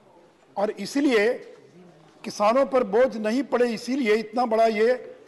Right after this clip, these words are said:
बजट में प्रावधान किया गया है। और मैं सदन को बताना चाहूँगा कि यूरिया का जो दाम है, वो एमआरपी है टू सिक्सटी सिक्स पॉइंट फ़ाइव ज़ीरो, दो सौ छियासठ रुपया पचास पैसा प्रति बोरा,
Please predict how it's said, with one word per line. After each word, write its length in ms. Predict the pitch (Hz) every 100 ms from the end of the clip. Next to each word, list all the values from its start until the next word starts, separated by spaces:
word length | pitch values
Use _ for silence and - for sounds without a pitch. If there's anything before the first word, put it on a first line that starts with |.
| - - -
बजट 340 | 190 190 233 247
में 100 | 240
प्रावधान 440 | 226 190 175 214
किया 240 | 180 190
गया 180 | 175 160
है। 180 | 147 - - _ _ - - - - - _ _ _ -
और 60 | 185
मैं 120 | 190
सदन 300 | 208 202 254
को 120 | 233
बताना 400 | 208 208 214 233
चाहूँगा 480 | 226 214 254 247 185 202 - - _ - - _ _ _ _
कि 180 | 208 175
यूरिया 340 | 190 208 269
का 180 | 269 262
जो 140 | 240 233
दाम 320 | 196 220 214
है, 180 | 156 110 - - _ _ _ - - - - - - _ _ -
वो 140 | 208
एमआरपी 580 | - 185 214 226 247 277
है 200 | 262 247
टू 300 | 254 - 262
सिक्सटी 420 | 254 233 - -
सिक्स 300 | 226 294 -
पॉइंट 340 | - 226 233 226
फ़ाइव 280 | - 196 214
ज़ीरो, 340 | 202 175 113 - _ _ _ _ _ _ _
दो 240 | 175 175 240
सौ 160 | 233
छियासठ 380 | - - 202 208
रुपया 260 | 254 196 233
पचास 460 | - 196 214 226 -
पैसा 240 | 202 240
प्रति 380 | - 196 - 214
बोरा, 340 | 170 196 170